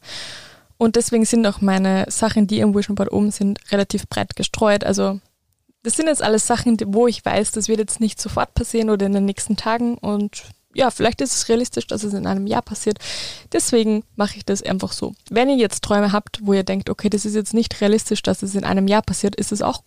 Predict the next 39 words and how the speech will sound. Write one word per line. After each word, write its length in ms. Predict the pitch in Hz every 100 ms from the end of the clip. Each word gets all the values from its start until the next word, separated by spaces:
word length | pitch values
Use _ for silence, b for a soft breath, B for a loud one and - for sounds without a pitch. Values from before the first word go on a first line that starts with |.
| -
cool. 200 | 185 202 _
Wenn 140 | 233 254
ihr 60 |
das 200 | 233 208
wisst, 320 | 247 320 - -
dann 120 | 220
ist 140 | 220 -
doch 80 | 226
alles 280 | 208 208 -
gut. 180 | 233 -
Das 140 | 208
Wichtigste 400 | 233 - 247 -
ist 140 | 214 220
nur, 120 | 233
dass 140 | 214
ihr 80 | -
euch 160 | 202 208
nicht 160 | 202
unter 180 | 220 202
Druck 240 | - 240 -
setzt 280 | 190 -
und 140 | 196 196
jetzt 300 | 190 - - B B B B -
denkt, 280 | 214 226 -
okay, 340 | - 220 220
das, 180 | 208 220 - -
das 140 | 208
wird 120 | 220
jetzt 180 | 220 -
gleich 240 | - 196 -
passieren, 380 | 202 - 294 349
sondern 340 | 226 208 208 B B B B B _
wenn 260 | 202 254
ihr 80 | 294
euch 120 | 240
das 140 | - 233
wirklich 240 | 247 -
manifestiert 500 | 226 208 - 220 254
hat, 160 | 233